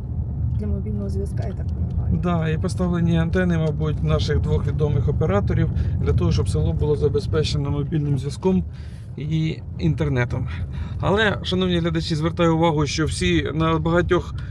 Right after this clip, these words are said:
Speaker 2: е, стовбах є ліхтарі вуличного освітлення, є швидкісний оптоволоконний інтернет. Ось по правій стороні дитячий майданчик, і, мабуть, це старостинський округ тут.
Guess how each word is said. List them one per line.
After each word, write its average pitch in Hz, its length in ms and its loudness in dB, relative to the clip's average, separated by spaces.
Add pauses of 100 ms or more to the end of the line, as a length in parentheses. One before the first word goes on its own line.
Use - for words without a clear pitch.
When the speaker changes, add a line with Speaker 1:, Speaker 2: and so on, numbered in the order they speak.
(640)
Speaker 2:
е, 139 40 0
стовбах 160 520 2
є 147 80 2
ліхтарі 151 580 2
вуличного 143 520 0
освітлення, 185 680 0 (280)
є 156 220 2
швидкісний 151 580 -2
оптоволоконний 147 760 0
інтернет. 151 460 0 (600)
Ось 156 200 0
по 151 100 -4
правій 160 260 2
стороні 151 320 0
дитячий 143 460 0
майданчик, 190 680 -2
і, - 80 -6
мабуть, 147 360 -4
це 151 60 -6
старостинський 147 580 -2
округ 143 340 -4
тут. - 260 -6